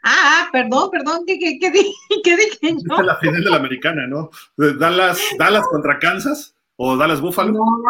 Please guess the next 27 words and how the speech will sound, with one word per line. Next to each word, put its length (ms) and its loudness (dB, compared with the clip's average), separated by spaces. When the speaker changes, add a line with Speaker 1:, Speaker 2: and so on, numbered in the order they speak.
Speaker 1:
Bills, 400 4
Bills 520 2
llega 220 2
al 80 -2
Super 260 -2
Bowl. 280 -2
Speaker 2:
Ajá. 340 -12
Speaker 1:
¿Y 180 -4
por 260 0
qué 200 2
no? 380 2
Sí, 300 0
mis 220 0
Dallas, 400 0
lo 120 -4
que 120 -12
quieres 260 0
decir, 300 -6
Gil, 340 -6
que 400 -4
tus 140 -4
Dallas 280 2
de 120 -4
toda 220 4
la 140 4
vida 280 0
llegan, 340 0